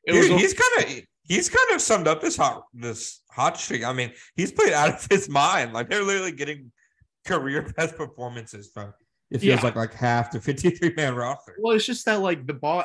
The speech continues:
Speaker 1: ends up in their lap every single week now. It, like, the Dewey just got
Speaker 2: Oh,
Speaker 1: an interception
Speaker 2: come
Speaker 1: last
Speaker 2: on.
Speaker 1: week off a tip. Dude, did the
Speaker 2: That
Speaker 1: Foye
Speaker 2: wasn't an interception.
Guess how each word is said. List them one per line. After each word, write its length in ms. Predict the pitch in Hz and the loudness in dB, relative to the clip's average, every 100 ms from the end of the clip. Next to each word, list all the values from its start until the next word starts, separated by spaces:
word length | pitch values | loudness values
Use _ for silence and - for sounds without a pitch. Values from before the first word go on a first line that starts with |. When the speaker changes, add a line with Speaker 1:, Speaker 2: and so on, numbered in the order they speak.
| - | -6
Speaker 1:
ends 220 | 147 151 | -10 -10
up 140 | 156 | -8
in 100 | 151 | -6
their 140 | 135 120 | -4 -4
lap 300 | 107 131 147 | -4 -4 -4
every 200 | 123 131 | -6 -8
single 320 | - 131 110 | -10 -10 -8
week 220 | 110 139 - | -8 -8 -10
now. 340 | 104 110 131 _ _ _ | -12 -12 -14 _ _ _
It, 140 | 143 | -4
like, 280 | 143 139 131 | -2 -2 -4
the 360 | 139 131 120 113 _ 131 _ | -4 -4 -4 -8 _ -20 _
Dewey 220 | 160 175 | -2 -2
just 180 | 160 135 | -2 -4
got 160 | 131 117 | -2 -2
Speaker 2:
Oh, 60 | |
Speaker 1:
an 80 | 113 - - | -4 -10 -16
interception 360 | 147 151 139 170 | -10 -8 -6 -6
Speaker 2:
come 80 | 120 | -4
Speaker 1:
last 580 | 113 107 107 104 107 | -4 -6 -4 -4 -6
Speaker 2:
on. 100 | 107 113 | -8 -16
Speaker 1:
week 100 | 120 | -16
off 260 | 117 117 _ _ | -12 -12 _ _
a 60 | 117 | -14
tip. 380 | - 117 113 - _ _ _ _ _ | -8 -8 -8 -12 _ _ _ _ _
Dude, 240 | - 139 110 | -10 -8 -6
did 240 | 147 120 | -8 -4
the 160 | 143 127 | -4 -6
Speaker 2:
That 140 | - | -6
Speaker 1:
Foye 280 | 135 151 156 | -2 0 2
Speaker 2:
wasn't 360 | - 185 170 | 2 0 -4
an 100 | 143 | -2
interception. 640 | 139 117 135 120 - 151 262 | -4 -4 -2 -4 -4 -10 -12